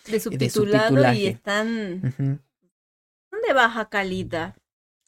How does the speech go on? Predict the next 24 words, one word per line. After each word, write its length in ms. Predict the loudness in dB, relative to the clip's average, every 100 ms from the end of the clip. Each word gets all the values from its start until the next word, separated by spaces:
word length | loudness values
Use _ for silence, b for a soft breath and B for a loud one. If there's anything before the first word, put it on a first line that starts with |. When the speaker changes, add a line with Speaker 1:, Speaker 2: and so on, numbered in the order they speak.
| _ 4
Speaker 2:
Yo 160 | 8
no 140 | 8 8
quería 260 | 6 6
decirlo, 640 | 4 4 6 6 8 6
pero 540 | 6 8 10 8 6 2
Andy 380 | -4 -2 -2 2
lo 240 | 4 4
dijo. 600 | 6 6 6 2 -6 -12 -8
Speaker 1:
Ah, 360 | -4 -4 -6 -4
bueno, 300 | 0 2 0
entonces, 420 | -4 -4 -4 -6
pues, 200 | -4 -6
sí, 120 | -2
Speaker 2:
Sí, 140 | 4 8
Speaker 1:
de-, 60 |
Speaker 2:
no 80 | 10
es, 100 | 12
no 60 | 12
es 60 | 12
Speaker 1:
dejan 40 |
Speaker 2:
de 60 | 12
la 100 |
Speaker 1:
mucho 40 |
que 40 | 12